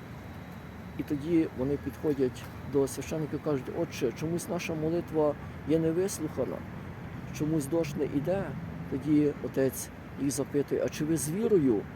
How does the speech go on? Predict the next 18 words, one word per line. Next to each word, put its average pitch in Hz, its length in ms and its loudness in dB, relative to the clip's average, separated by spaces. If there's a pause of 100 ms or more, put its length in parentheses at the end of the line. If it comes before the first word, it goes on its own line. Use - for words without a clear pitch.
(300)
молитеся 156 680 2 (280)
про 131 80 0
те, 160 200 -2
що 143 220 0
дощ 156 340 0
піде?» 156 360 2 (1120)
Люди 143 140 2
кажуть: 143 260 0
«Так, 185 260 -2
звичайно, 143 600 -2
молимося 156 560 0
з 151 120 -4
вірою». 180 340 4 (720)
Тоді 147 180 4
отець 139 340 6
каже: 143 300 0
«А 127 60 2 (120)
чому, 190 400 2